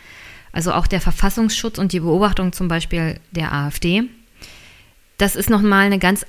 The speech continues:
andere Ebene in meinen Augen, weil da muss der Rechtsstaat tatsächlich tätig werden.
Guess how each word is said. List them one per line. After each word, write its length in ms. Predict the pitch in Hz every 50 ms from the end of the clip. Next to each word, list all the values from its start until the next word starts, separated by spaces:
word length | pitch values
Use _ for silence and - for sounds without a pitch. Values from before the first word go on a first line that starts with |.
| -
andere 340 | - 175 190 208 214 185 190
Ebene 380 | - - 180 190 185 165 160 156
in 100 | 151 151
meinen 240 | 151 147 147 151 -
Augen, 340 | - 151 147 147 151 - - _
weil 300 | - 170 165 156 151 143
da 400 | - 165 165 180 202 214 208 208
muss 220 | 190 185 180 -
der 140 | - 190 175
Rechtsstaat 420 | 170 170 165 - - - 175 160 -
tatsächlich 400 | 160 156 - 160 156 - 151 -
tätig 320 | - 160 156 - 147 151
werden. 320 | 156 143 139 139 135 147